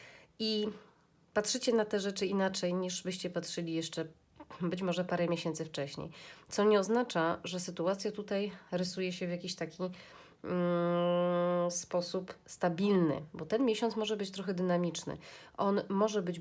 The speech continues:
zapowiedzią bardzo dużych zmian i bardzo dużych nadziei, natomiast ogólnie to, na co, co stanowi wasze największe wyzwanie,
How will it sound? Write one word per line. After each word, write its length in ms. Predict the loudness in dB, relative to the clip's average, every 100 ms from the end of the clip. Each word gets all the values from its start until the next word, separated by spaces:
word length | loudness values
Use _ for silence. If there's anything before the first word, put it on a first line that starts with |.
| -6
zapowiedzią 580 | -4 -2 0 0 0 2
bardzo 280 | 0 0 -2
dużych 320 | -2 -4 -2
zmian 300 | 0 0 0
i 60 |
bardzo 260 | -4 -4 -4
dużych 300 | -6 -6 -2
nadziei, 560 | -2 -2 -4 -4 -4 -8 -14 -18 -4
natomiast 440 | -2 2 0 0 -6
ogólnie 480 | -10 -4 -2 0 0
to, 140 | -2 -2
na 140 | -2
co, 360 | -2 -4 -4 -4
co 140 | -8
stanowi 480 | -4 -2 -2 -4 -6
wasze 440 | 0 2 2 0
największe 520 | -2 -2 -2 -4 -4 -4
wyzwanie, 640 | -4 -4 -4 -4 -4